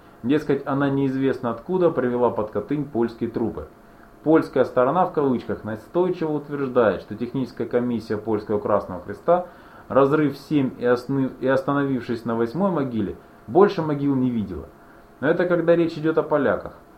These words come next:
Но в Катыни речь идёт не только о поляках, но и о русских. И вот здесь могилы, нетронутые польским Красным Крестом, резко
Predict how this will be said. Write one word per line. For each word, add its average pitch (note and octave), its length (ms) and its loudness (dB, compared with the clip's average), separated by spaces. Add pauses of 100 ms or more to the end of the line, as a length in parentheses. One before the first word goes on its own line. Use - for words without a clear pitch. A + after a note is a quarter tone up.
(280)
Но B2+ 120 -2
в - 40 -12
Катыни F3 380 2
речь D#3+ 260 0
идёт D3+ 260 -4
не D#3+ 100 -4
только D#3+ 380 4
о A2 40 2
поляках, F#2 640 -2
но C#3+ 160 -2
и E3+ 60 2
о D#3 100 4
русских. C#3+ 380 -2 (840)
И A#2 100 -2
вот A3 200 6
здесь G3 240 0
могилы, F3+ 440 0
нетронутые E3+ 640 2
польским C#3 680 -2
Красным C3 460 0
Крестом, B2 520 -2
резко D#3 520 -2